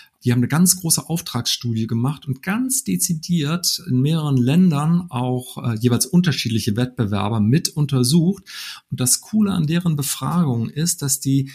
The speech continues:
so ein Mapping bekommen haben, nicht nur davon, wofür sie w-, gesehen werden, wo der Wettbewerb gesehen wird, sondern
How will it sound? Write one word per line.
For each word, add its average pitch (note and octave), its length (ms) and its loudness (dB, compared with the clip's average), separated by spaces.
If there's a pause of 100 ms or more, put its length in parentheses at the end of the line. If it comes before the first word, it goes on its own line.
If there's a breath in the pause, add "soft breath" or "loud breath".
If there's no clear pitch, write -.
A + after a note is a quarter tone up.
(120)
so B2+ 160 0
ein A#2 180 2
Mapping F#3 440 4
bekommen G2+ 680 -2
haben, A#2 420 2
nicht E3+ 300 4
nur C#3+ 320 0 (640)
davon, C3 640 0 (320 loud breath)
wofür A#2+ 340 0
sie C3+ 380 2
w-, - 80 -10 (180)
gesehen D3 500 2
werden, D3 300 2
wo A#2+ 80 2
der A2 180 4
Wettbewerb D#3 520 -2
gesehen C#3+ 400 0
wird, C#3 160 0
sondern B2+ 320 0